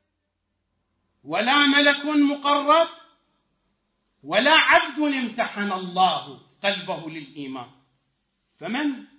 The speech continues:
يحتمله يا صادق العترة؟ من يحتمله؟"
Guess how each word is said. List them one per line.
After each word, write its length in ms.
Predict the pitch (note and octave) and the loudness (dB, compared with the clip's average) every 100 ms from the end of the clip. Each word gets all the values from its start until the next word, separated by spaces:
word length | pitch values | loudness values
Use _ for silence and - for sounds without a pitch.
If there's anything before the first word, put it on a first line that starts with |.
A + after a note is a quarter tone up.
| _ _ _ | _ _ _
يحتمله 760 | D#3 D#3 - F#3 F3 D3+ A2+ G2+ _ _ _ _ | -18 -18 -14 -12 -12 -14 -18 -20 _ _ _ _
يا 140 | D#3 D#3+ | -10 -8
صادق 460 | F3+ F3+ D#3 D3 | -6 -8 -8 -14
العترة؟ 420 | C#3 A#2 B2 _ _ _ - | -16 -16 -20 _ _ _ -10
من 200 | G3 C#4+ | -6 -6
يحتمله؟" 540 | F3 - C3 G#2+ G2 | -8 -14 -20 -20 _